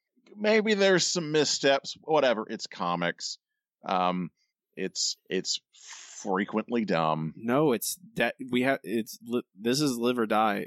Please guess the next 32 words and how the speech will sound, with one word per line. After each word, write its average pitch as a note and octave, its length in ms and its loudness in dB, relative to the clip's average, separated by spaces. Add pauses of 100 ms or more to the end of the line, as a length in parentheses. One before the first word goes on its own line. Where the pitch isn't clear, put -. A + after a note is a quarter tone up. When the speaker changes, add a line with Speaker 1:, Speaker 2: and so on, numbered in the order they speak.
Speaker 2:
This G#2+ 180 -6
is G#2+ 160 -8
very A2 280 0
important. G#2 560 -4 (520)
Speaker 1:
I G2+ 160 4
know G2+ 300 4
this F#2 180 -4
is, F2 240 -6
this F#2 160 -6
is, F2+ 320 -4 (440)
this F#2+ 220 -4
is E2 140 -2
ride G#2+ 340 2
or A#2 60 -2
Speaker 2:
You're C3+ 100 2
Speaker 1:
die, - 200 4
Speaker 2:
not, F#2+ 80 -6
Speaker 1:
Kid - 100 -16
Speaker 2:
you're D3 80 2
not E3 160 4
Speaker 1:
Pride. G#3 80 4
Speaker 2:
supposed F#3 340 4
to, D#3 80 -10
you're D#3 80 6
Speaker 1:
I - 60 6
Speaker 2:
not G#3+ 120 4
supposed F#3 220 4
to, G3+ 80 6
Speaker 1:
understand. E3+ 260 4
Speaker 2:
you're D#3 80 4
not F3+ 160 2
supposed F#3+ 380 0